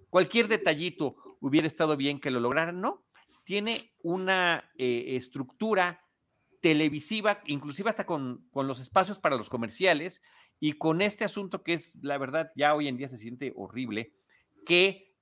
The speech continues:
te repitan más o menos las mismas frases de lo que escuchan-,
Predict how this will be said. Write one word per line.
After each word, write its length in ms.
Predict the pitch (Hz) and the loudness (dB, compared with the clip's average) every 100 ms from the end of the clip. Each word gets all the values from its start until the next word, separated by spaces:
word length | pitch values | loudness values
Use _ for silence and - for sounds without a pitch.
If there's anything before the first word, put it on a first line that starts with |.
| _ | _
te 120 | 160 | 2
repitan 600 | 151 160 - 214 - 220 | 4 2 -2 -6 0 0
más 280 | 202 214 208 | 4 2 2
o 60 | 196 | -4
menos 540 | 180 175 180 175 - | -2 -2 -4 -8 -4
las 260 | 123 120 135 | 0 0 0
mismas 360 | 160 170 165 | -6 -4 -6
frases 580 | - 147 143 165 - - _ _ | 0 0 0 -8 -12 -20 _ _
de 140 | 113 | -6
lo 120 | 110 | -6
que 80 | - | -8
escuchan-, 480 | 110 117 - 151 | -12 -12 -2 0